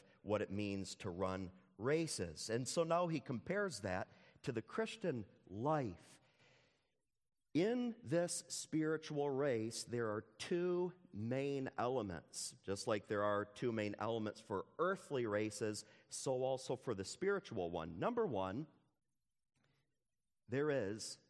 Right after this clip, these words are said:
a track that is run upon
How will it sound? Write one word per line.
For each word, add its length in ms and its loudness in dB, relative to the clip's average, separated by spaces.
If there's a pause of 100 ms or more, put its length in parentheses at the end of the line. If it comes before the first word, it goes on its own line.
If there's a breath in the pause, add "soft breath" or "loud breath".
(920)
a 180 -2
track 880 -2 (1160)
that 180 2
is 160 -2
run 200 0
upon 440 -4